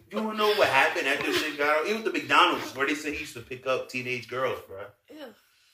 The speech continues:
Speaker 1: I was like, "Yo, that shit is sick." I was like, "Bro, y'all really let R. Kelly free? Like, this is not a game. It's not a joke. Y'all really let this motherfucker go."
Speaker 2: Well, welcome to, I just feel like no one, that's, like, the crazy thing.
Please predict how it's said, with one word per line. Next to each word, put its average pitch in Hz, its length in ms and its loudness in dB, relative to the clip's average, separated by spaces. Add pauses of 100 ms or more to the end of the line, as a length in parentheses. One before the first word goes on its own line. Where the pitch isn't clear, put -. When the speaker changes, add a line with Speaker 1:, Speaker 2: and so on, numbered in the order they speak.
(140)
Speaker 1:
I - 80 0
was - 100 -4
like, 170 100 -8
"Yo, 170 140 -4
that - 140 -2
shit - 200 -4
is 104 180 -8
sick." 113 300 -6
I 160 120 0
was 117 100 -4
like, 101 140 -8
"Bro, 92 180 -6
y'all 143 220 -2
really 110 240 -4
let 104 200 -4
R. 104 180 -4
Kelly 117 320 -10
free? 160 300 -14
Like, 92 260 -16
this 131 220 -8
is 92 100 -18
not 98 160 -6
a 120 60 -6
game. 101 500 -14
It's - 140 -20
not 123 200 -10
a - 60 -14
joke. - 340 -12
Y'all 127 220 -6
really 95 200 -10
let 90 200 -14
this - 160 -18
motherfucker 104 520 -16 (200)
go." 233 280 -10 (640)
Speaker 2:
Well, 233 280 -20
welcome 254 460 -20 (100)
to, 254 300 -18 (260)
I 294 140 -4
just 392 200 -14
feel 311 160 -12
like 254 220 -12
no 220 240 -12
one, 262 400 -16 (420)
that's, - 220 -6
like, 440 120 -4
the 294 100 -8
crazy 233 420 -10
thing. 185 340 -12